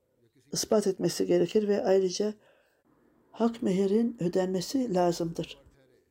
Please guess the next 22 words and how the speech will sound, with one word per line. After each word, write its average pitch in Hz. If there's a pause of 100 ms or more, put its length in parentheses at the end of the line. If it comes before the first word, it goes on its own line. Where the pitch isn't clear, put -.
(100)
Böylece 196
bütün 226
hakların 202
yerine 190
getirilmesi 190
gerekir. 170 (280)
Kadın 220
ve 208
erkek 208 (760)
hakları 208
ile 208
ilgili 196 (360)
bu 214
konuda 208 (120)
daha 196
sonra, 196
e, 175
geniş 208
olarak 175
tartışılacaktır. - (1080)
Bu 226
konuyu, 202